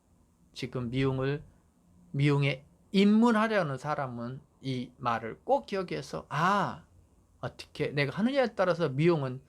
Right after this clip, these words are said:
확대되고 성장할 수 있는 거기 때문에 미용이 좋은 거구나.' 이 미용이란 직업이 정해져 있는 봉급을 받는 것이 아니라 나의 능력에 따라서 수입을 증대할 수 있다라고 한다라고 하면 그것이 좋은 직업이다라는 거예요.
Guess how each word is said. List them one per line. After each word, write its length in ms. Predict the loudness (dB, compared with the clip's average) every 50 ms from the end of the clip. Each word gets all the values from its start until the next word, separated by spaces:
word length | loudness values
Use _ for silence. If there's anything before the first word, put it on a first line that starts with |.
| _ _ _ _ _ _ _
확대되고 760 | -8 -8 -8 -8 _ _ 2 2 2 2 0 0 0 -4 -6
성장할 420 | -4 -4 -2 0 0 0 0 -2
수 140 | -2 -4 -4
있는 240 | -4 -4 -4 -4 4
거기 320 | 6 6 6 6 2 4
때문에 400 | 6 6 6 6 6 2 2 2
미용이 320 | 2 0 -2 -2 -2 -4 -6
좋은 180 | -8 -10 -8
거구나.' 460 | -6 -8 -8 -8 -10 -10 -10 -12 -14 -18 _ _ _ _ _ _ _ _ _ _ _ _ _ _ _ _ _ _ _ _
이 80 | -2 -2
미용이란 500 | 0 2 2 2 2 2 2 0 -2 -2
직업이 520 | -4 -4 0 0 0 0 0 -2 -4 -4 -6 _ _ _
정해져 600 | _ -2 2 4 4 4 6 6 4 6 6 4
있는 320 | 4 4 2 0 -2 -4 -4
봉급을 440 | -4 -2 -2 0 2 4 2 2 2
받는 320 | 0 -2 -2 0 0 0
것이 220 | 0 -2 -2 -4
아니라 340 | -6 -6 -6 -6 -6 -6 -6
나의 420 | -2 0 0 2 2 2 0 0 0
능력에 680 | 0 2 2 2 2 2 0 0 0 -2 -4 -4 -6 _
따라서 680 | 4 6 6 6 6 4 4 2 2 0 2 2 2 2
수입을 600 | 0 -2 -2 -2 -2 -2 0 2 2 2 2 0
증대할 560 | -2 0 2 2 4 6 6 6 6 6 4
수 160 | 2 0 -2
있다라고 420 | -4 -2 4 6 8 8 8 8 6
한다라고 440 | 4 4 6 6 6 6 4 2 -2
하면 160 | -4 -6 -8
그것이 420 | -8 -2 4 4 4 4 4 -4
좋은 260 | -6 -2 0 0 0
직업이다라는 800 | 0 -2 -4 -4 -4 -4 -2 -4 -4 -6 -6 -8 -10 -14 -16 -18
거예요. 200 | -20 -20 -20